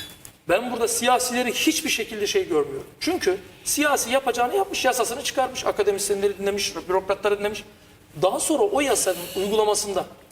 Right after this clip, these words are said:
Etiler'e bakarsınız, Bağdat Caddesi'ne bakarsınız. Zaten mülk değeri yüksek olan yerler kendi kendine dönüşecek.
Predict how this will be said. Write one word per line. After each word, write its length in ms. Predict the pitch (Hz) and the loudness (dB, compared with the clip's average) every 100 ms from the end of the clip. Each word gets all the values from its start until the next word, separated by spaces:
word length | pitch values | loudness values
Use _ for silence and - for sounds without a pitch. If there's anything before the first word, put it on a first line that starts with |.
| - | 0
Etiler'e 420 | 208 277 277 240 | 0 4 4 4
bakarsınız, 580 | 202 208 180 - 233 - - - - - - | 2 2 0 -2 -8 -8 -8 -12 -18 -18 -2
Bağdat 320 | 160 240 277 - | 2 4 4 2
Caddesi'ne 420 | 196 - 190 170 | -2 -2 -2 -2
bakarsınız. 600 | 175 175 170 226 - - - - - - | -2 -2 -4 -4 -6 -8 -12 -20 -20 -6
Zaten 540 | - 185 330 302 320 | 2 4 4 0 2
mülk 260 | 277 277 - | 2 0 0
değeri 200 | 269 254 | 0 0
yüksek 360 | 247 - 269 | 0 0 0
olan 160 | 254 247 | 2 2
yerler 360 | 247 240 247 247 | 2 2 0 0
kendi 220 | 240 247 | 0 0
kendine 360 | 240 233 233 226 | 0 2 2 2
dönüşecek. 420 | 226 - 247 | 2 0 -2